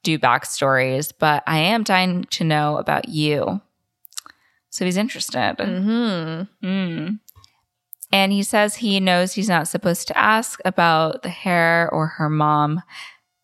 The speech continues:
Speaker 1: but, you know, if she wants to see the lantern so badly, like, why hasn't she gone out before? And that's when Rapunzel hesitates,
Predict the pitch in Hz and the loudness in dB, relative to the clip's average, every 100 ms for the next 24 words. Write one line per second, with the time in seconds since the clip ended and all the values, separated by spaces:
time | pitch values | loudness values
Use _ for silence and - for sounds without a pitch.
0 | _ - 202 202 175 175 _ _ - _ | _ 0 4 6 4 2 _ _ -20 _
1 | 170 160 147 147 - 160 165 170 - 170 | 0 2 2 0 -2 0 2 0 -4 -6
2 | - 151 151 147 156 151 160 151 147 156 | -4 -2 0 0 0 0 0 -2 2 2
3 | 160 - 143 139 135 131 131 127 127 147 | 2 2 0 0 0 0 2 2 2 0
4 | 139 - - 147 - - 208 - 208 - | -4 -4 -4 -4 -2 0 0 0 -6 -2
5 | - - 226 - _ _ _ 175 175 175 | 0 0 -2 -8 _ _ _ 0 2 2
6 | 175 - 180 180 - 165 165 170 165 - | 0 0 0 0 0 -2 2 0 0 -2
7 | 175 165 160 190 165 165 - - | -2 -2 -2 0 0 -2 -8 -10